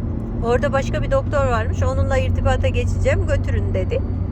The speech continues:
Biz de götürüyoruz. Arkadaşlar gofretle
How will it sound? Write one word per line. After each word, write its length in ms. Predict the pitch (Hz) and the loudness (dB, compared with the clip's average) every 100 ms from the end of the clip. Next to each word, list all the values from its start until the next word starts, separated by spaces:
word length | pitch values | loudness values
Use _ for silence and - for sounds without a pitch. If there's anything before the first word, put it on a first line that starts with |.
| - - - | -4 -4 -2
Biz 160 | - - | 0 0
de 80 | |
götürüyoruz. 580 | 277 302 - - 208 - - - - - - - - - - - - - - - - - - - - - - - - - - - - - - | 0 -2 -2 0 0 0 -2 -2 -2 -2 -4 -4 -4 -4 -4 -4 -4 -2 -4 -2 -4 -4 -6 -8 -2 0 2 2 0 0 0 0 0 0 2
Arkadaşlar 1120 | 294 339 359 381 359 359 - 320 320 311 320 | 2 2 2 0 2 0 2 4 6 6 4
gofretle 880 | 320 320 339 - 165 170 - - - | 4 2 2 2 0 0 2 4 4